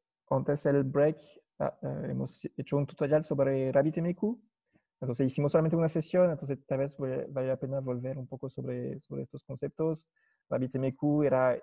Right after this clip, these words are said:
esta tecnología que permite, em, a distintos componentes de comunicar a través de mensajes. Hay un componente producer que produce mensajes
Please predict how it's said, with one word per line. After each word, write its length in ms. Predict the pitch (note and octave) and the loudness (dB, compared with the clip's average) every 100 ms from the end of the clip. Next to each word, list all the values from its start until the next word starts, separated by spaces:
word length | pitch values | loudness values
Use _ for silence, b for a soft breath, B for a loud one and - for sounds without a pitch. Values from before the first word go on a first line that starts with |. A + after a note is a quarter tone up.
| _ | _
esta 220 | C#3 C3+ | -8 -4
tecnología 680 | B2+ B2+ C3 C3 - C#3+ D3 | -4 -4 -2 -2 -2 0 0
que 120 | - | 0
permite, 540 | C3+ A#2+ B2+ C3 C#3+ D3 _ B B B _ _ | -4 -4 -4 -4 -4 -4 _ B B B _ _
em, 680 | B2+ A#2+ A#2 A2+ A2+ A2 A2+ | -4 0 0 -2 -4 -6 -8
a 240 | A#2 A2+ A#2 _ | -6 -4 -6 _
distintos 640 | B2+ C3+ - D3 D3 D3 | -10 -10 -6 -4 -4 -6
componentes 800 | - A#2+ A#2 B2+ E3+ F#3 G3 _ _ _ _ _ _ - | -6 -6 -4 -4 -6 -8 -10 _ _ _ _ _ _ -6
de 160 | C3 | -4
comunicar 520 | C3 C#3 C#3 B2+ D#3 - _ _ _ | -2 -2 -2 -4 -6 -6 _ _ _
a 120 | - | -10
través 360 | - - B2+ C#3 | -6 -2 0 0
de 80 | B2+ | -2
mensajes. 640 | B2 B2 D#3+ G3 - _ _ _ _ _ _ | -4 -4 -6 -8 -12 _ _ _ _ _ _
Hay 200 | - B2+ | -8 -4
un 120 | B2 | -4
componente 840 | B2 B2 A#2+ B2 B2 C3 C3 C3 - _ - | -4 -6 -4 -6 -4 -2 -2 -2 -6 _ -8
producer 480 | B2+ B2 C3 D#3+ D#3+ - _ _ _ _ _ - | -4 -2 -2 -4 -6 -10 _ _ _ _ _ -8
que 180 | A#2+ - _ _ _ | -8 -8 _ _ _
produce 460 | - A2+ C3 - D3 | -6 -4 -4 -4 -6
mensajes 640 | C#3 C#3+ D3 D#3 F#3 _ | -4 -6 -6 -6 -8 _